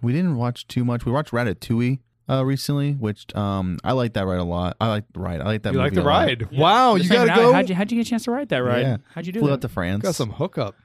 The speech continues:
Speaker 1: Yeah. Uh, met Niels.
Speaker 3: Oh, yeah.
Speaker 1: Yeah.
Speaker 3: How's, how's he doing, Niels?
Speaker 1: <laughs> Good. He's going good. Uh, no, we watched the movie. Uh, my daughter first time watching it, and she liked it. We had to watch it in two sittings, uh, two days in a row.
Speaker 2: That's pretty good for you, too.
Speaker 3: Yeah, wow.
Speaker 1: Yeah, it was good.
Speaker 3: That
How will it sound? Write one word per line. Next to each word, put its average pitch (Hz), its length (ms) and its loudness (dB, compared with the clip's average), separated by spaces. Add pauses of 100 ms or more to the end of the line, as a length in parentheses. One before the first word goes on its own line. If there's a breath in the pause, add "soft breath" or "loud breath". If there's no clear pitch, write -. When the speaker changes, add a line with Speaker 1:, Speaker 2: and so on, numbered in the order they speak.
(280)
Speaker 1:
Yeah. 95 320 -2 (260)
Uh, 95 420 -2
met 107 180 -4
Niels. 101 480 -2 (380)
Speaker 3:
Oh, 123 100 -8
yeah. 120 100 -2
Speaker 1:
Yeah. 95 60 0
Speaker 3:
How's, 123 220 -8
how's 120 200 -8
he 120 80 -6
doing, 120 200 -2
Niels? 117 220 -2
Speaker 1:
<laughs> - 20 -4
Good. 147 220 -2
He's 98 140 -4
going 101 180 -2
good. 95 160 -2 (340 soft breath)
Uh, 127 160 2
no, 151 120 2
we 160 100 2
watched 180 240 -2
the 143 80 0
movie. 123 480 0
Uh, 107 220 0
my 104 100 0
daughter 107 200 0
first 98 220 -6
time 101 160 -2
watching 92 400 -4
it, 104 180 -6 (440)
and 123 200 -2
she 196 120 -2
liked 113 240 -2
it. 131 40 -2
We 113 120 -4
had 110 80 0
to 104 80 0
watch 98 220 -2
it 98 40 0
in 92 80 -2
two - 180 -6
sittings, 92 600 -8 (360)
uh, 85 280 -8
two - 120 -10
days 92 200 -4
in 90 60 -8
a - 20 -6
row. 87 240 -6 (100)
Speaker 2:
That's 139 160 -2
pretty 170 180 -2
good 165 140 -2
for - 80 -6
you, 131 180 -2
too. 190 340 -6
Speaker 3:
Yeah, 131 260 -6
wow. 120 220 -8
Speaker 1:
Yeah, 156 200 0 (240)
it - 20 -6
was 123 160 -6
good. 147 200 -2
Speaker 3:
That - 40 -10